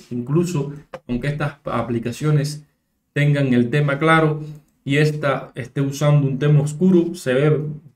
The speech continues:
bien, muy bien. No, no crea un, un efecto,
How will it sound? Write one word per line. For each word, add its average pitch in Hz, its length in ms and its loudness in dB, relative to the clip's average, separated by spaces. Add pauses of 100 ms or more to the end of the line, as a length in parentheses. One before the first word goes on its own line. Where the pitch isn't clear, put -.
(120)
bien, 156 400 4
muy 143 180 0
bien. 156 480 2
No, 147 360 0 (460)
no 135 240 -2
crea 143 640 2 (360)
un, 139 540 2 (1500)
un 147 180 2
efecto, 151 760 0